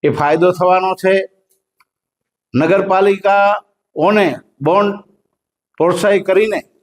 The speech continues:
એને પણ પ્રોત્સાહિત કરવામાં આવી છે, એટલે ખૂબ જ આનંદની વાત છે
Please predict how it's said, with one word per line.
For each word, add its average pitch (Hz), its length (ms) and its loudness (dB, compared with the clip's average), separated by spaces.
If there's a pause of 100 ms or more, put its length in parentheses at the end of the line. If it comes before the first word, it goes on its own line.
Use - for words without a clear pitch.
(220)
એને 190 240 2
પણ 185 260 -2
પ્રોત્સાહિત 180 520 0 (640)
કરવામાં 170 440 0
આવી 175 160 0
છે, 180 140 -2
એટલે 180 340 0
ખૂબ 170 300 -6
જ 175 120 2
આનંદની 170 420 -2
વાત 170 260 0
છે 185 160 0